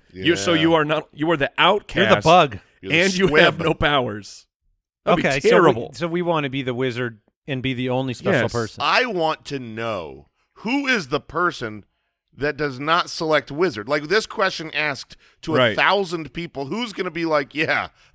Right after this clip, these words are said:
Speaker 3: I wanna be the loser around all the cool kids"?
Speaker 1: Well, I think,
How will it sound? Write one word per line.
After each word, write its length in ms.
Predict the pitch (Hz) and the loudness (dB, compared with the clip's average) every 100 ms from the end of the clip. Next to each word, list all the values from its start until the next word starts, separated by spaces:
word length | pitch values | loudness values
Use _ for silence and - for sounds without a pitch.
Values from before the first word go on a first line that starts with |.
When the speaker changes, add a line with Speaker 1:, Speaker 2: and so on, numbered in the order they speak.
| - | -2
Speaker 3:
I 40 | |
wanna 180 | 254 262 | 0 0
be 120 | 220 | 0
the 140 | 160 156 | 0 0
loser 560 | 143 175 185 131 160 | 0 -2 -2 -2 -2
around 300 | 143 139 143 | 0 0 0
all 80 | 143 | -2
the 80 | 127 | -4
cool 380 | - - 160 156 | -10 -6 -6 -6
kids"? 340 | - 127 113 | -6 -4 -2
Speaker 1:
Well, 80 | 262 | 0
I 80 | 254 | -2
think, 280 | - 277 | -2 -6